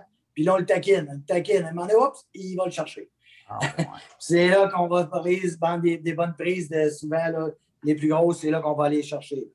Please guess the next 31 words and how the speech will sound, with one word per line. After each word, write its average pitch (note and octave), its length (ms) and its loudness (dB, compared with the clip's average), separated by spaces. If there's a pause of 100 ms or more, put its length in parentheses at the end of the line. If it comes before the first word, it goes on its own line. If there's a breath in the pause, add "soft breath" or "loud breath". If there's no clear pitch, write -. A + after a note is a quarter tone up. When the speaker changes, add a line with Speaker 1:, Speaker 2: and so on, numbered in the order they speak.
(1000 soft breath)
Speaker 2:
Disons, D#3 300 0
euh, C3 180 0
Pierre, D#3 280 2
je - 60 -6
suis D3 60 -6
en C3+ 80 -4
train D3+ 140 -4
de D3+ 60 -4
t'écouter, D3+ 420 -6
là, D3 100 2
euh, A#2+ 720 -2
tu D#3 60 -4
Speaker 1:
Ouais. E3+ 120 6
Speaker 2:
pourrais C#3 120 -2
faire, C#3 180 -8
tu - 100 -20
pourrais D#3+ 180 -8
nous D#3 100 -10
faire D#3+ 220 -6
des, D3 180 -6
des, C#3 240 0
euh, B2+ 180 0 (460 soft breath)
des A#2+ 200 -10
émissions D3+ 380 -4
de C#3 60 -12
télé D#3+ 420 -2
sur, C#3 260 -6
euh, B2+ 360 0 (280 soft breath)
comment C#3+ 200 -2
apprendre, D#3 560 -4
euh, B2 280 -2